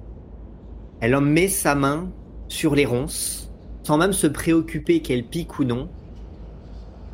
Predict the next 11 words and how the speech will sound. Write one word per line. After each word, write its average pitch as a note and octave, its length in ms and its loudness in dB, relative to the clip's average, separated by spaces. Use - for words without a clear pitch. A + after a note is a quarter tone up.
et C#3 60 4
arrache. - 680 2
Tu D3 200 2
vois, D3+ 400 6
euh, C#3+ 300 0
une C#3 80 2
cinquantaine F#3+ 680 4
de D3+ 80 4
centimètres D3+ 760 0
de A#2+ 80 4
ronces A#2+ 760 -2